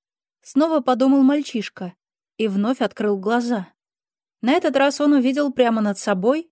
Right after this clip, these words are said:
лицо египтянки. Мизе смотрела на него взволнованно, и её длинные распустившиеся волосы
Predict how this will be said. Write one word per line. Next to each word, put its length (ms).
лицо 340
египтянки. 880
Мизе 320
смотрела 480
на 80
него 260
взволнованно, 920
и 100
её 360
длинные 600
распустившиеся 1040
волосы 640